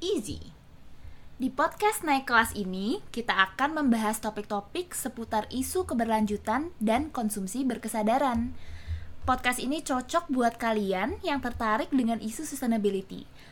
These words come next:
Speaker 2: seperti gaya hidup minim dampak dan alami, circular economy, isu sosial,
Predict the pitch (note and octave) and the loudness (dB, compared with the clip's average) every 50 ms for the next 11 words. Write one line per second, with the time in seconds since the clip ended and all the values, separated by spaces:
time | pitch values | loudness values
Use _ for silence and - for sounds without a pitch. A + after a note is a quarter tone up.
0 | - - - - A#3 - - G#3 G#3 - - C4 C#4+ C#4+ C4 G#3+ F3+ F3+ F#3+ F#3+ | -18 -12 -6 -6 -6 -2 -2 -2 -2 -2 -2 2 4 4 4 4 2 0 0 0
1 | F#3+ F#3+ F#3+ G#3 G#3 G3 G3+ - - G#3 G3+ G3+ G3 G3 F#3+ F3+ F3 F3+ F#3 - | 0 0 0 -2 0 0 0 0 0 -2 0 0 0 0 0 -2 -4 -4 0 0
2 | C4+ - C#4 B3 A#3 G#3+ G3+ - G3 F#3 F3+ F3+ F3+ F#3 G3 A3+ C#4 F#4+ G#4 - | 0 0 2 0 0 0 -2 -2 -2 -2 -4 -4 -2 0 2 2 2 0 -2 -8
3 | - - - - - - - - - - A3+ A3 - C#4 D#4 F#4 G4+ E4 C4 C4 | -14 -20 -20 -20 -20 -18 -16 -10 -4 -2 -2 -2 0 2 4 6 6 6 4 2
4 | - A#3 G#3+ G3+ F#3 F3+ F#3 F#3 G3 A#3 D#4+ G4+ - - - - - - - - | 2 0 0 0 0 -2 -2 0 0 0 -2 -2 -6 -12 -16 -16 -16 -14 -8 -4
5 | A#3 A3+ A3+ A#3+ A#3 A#3 G#3+ G#3+ G#3 - G#3 G3 F3+ F#3+ A3 C#4 | -4 -2 -2 -2 -2 -2 -2 -2 -2 -2 -2 -2 2 4 2 2